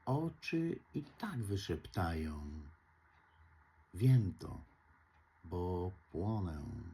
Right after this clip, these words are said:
Odliczam czas. Już się nie głowię. Ty znasz odpowiedź.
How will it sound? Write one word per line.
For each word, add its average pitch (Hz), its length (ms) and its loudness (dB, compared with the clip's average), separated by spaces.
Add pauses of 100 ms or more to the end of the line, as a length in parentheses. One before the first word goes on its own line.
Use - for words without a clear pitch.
(1300)
Odliczam 127 580 8
czas. - 720 2 (1300)
Już - 300 -2
się 127 640 2 (360)
nie 135 140 -2
głowię. 78 580 -4 (1600)
Ty 131 160 8
znasz 127 480 4
odpowiedź. - 1000 -6